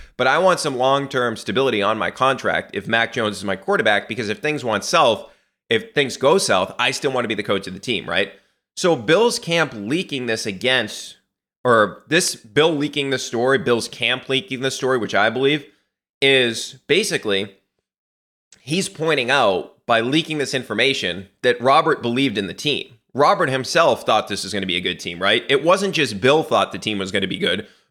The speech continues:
Robert obviously believed in the team as well, because you wouldn't give Bill Belichick an extension if you felt like, "Hey, it could be similar to twenty twenty-two."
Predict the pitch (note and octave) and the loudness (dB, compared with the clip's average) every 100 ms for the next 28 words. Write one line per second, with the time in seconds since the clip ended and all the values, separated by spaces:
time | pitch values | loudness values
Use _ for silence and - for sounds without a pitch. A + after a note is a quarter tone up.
0 | - A#2 D#3+ G3+ E3+ - C#3+ C#3+ B2+ C#3 | -4 2 4 4 2 2 0 0 -2 -4
1 | A#2 A#2 B2+ C#3 A#2 A2 - A#2+ G#2 G2 | -2 -2 -2 -2 -4 -6 -4 -2 -2 0
2 | D3 D3+ A2 G#2+ - _ D3 E3 C#3 D3+ | 2 4 4 0 -10 _ -2 -2 -2 -2
3 | D3+ G#3+ D#3 C#3+ F#3 A#2+ C#3 A#2+ C3 C3+ | 0 0 0 0 -2 0 0 2 4 4
4 | - A2+ G2+ G#2 F#2 - D3 E3 - F#2+ | 2 0 0 -6 -6 -2 0 0 -2 -2
5 | F#2+ - B2 C#3 C3 C#3 B2 G#2+ G#2 - | -4 -6 -6 -4 0 2 4 2 0 -8
6 | _ - D3 A#2+ A#2 E3+ D#3+ C#3 - C3 | _ -4 0 0 -2 -2 -2 -2 -2 -2
7 | B2+ A2+ G#2 A#2+ A2 G2 G#2 F#2 F#2 B2+ | -2 -2 -4 -4 -2 -2 -4 -6 -2 -2
8 | - | -2